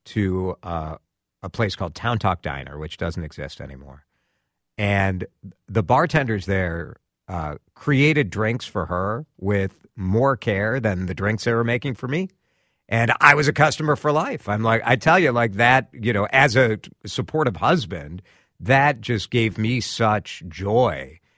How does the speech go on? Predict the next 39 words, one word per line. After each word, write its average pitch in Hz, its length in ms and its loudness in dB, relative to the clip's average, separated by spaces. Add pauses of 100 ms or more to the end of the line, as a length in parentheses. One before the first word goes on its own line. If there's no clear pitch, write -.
(180)
And 107 180 0
I 107 120 2
think 170 260 -2
you're 98 100 -2
seeing 143 460 -2
more 87 220 0
of 87 60 -4
that 82 180 -4
in 78 60 -6
the 78 60 -8
marketplace 78 680 -6
and 82 160 -8
less 90 360 -2
of 76 140 -10
people 80 320 -8
looking 85 320 -6
at 76 120 -6
a 73 60 -10
woman 78 420 -8
who's 85 180 -14
pregnant 82 400 -6
saying, 98 200 -14
like, - 220 -20
"Uh, 76 260 -16
you 71 100 -20
know, 71 120 -16 (540)
don't 127 180 -2
you 117 80 -2
think? 101 360 -2
You're 143 160 2
in 123 100 -2
the 110 60 -4
third 113 260 0
trimester. 101 720 -2
You 113 100 -2
can 120 140 -2
have 104 160 -4
something 95 360 -4
now." 82 380 -4